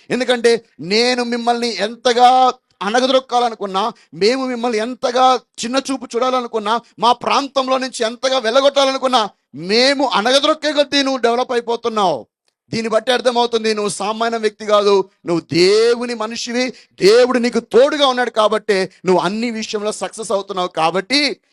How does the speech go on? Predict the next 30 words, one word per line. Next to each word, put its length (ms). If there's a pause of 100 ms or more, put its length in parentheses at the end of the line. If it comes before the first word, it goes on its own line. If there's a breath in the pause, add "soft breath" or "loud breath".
ఇక 140
నుంచి 680 (240)
మేము, 480
నేను 420
ఒకవేళ 520
ఏమైనా 180
పొరపాటు 560
చేస్తుంటే 240
క్షమించండి, 760 (300)
"మేము 340
మీ 200
జోలికి 440
రాము, 560 (280)
మీరు 260
మా 160
జోలికి 400
రావద్దండి" 600
అని 240 (200)
సమాధాన 600
పడుతున్నాడు. 520
కాంప్రమైజ్కి 640
వచ్చేసారు. 640 (200)
అందుకే 260
ఇందాక 260
చదువుకున్నాం, 480
"ఒకని 280
ప్రవర్తన 600
యెహోవాకు 600
ప్రీతికరంగా 640
ఉంటే," 560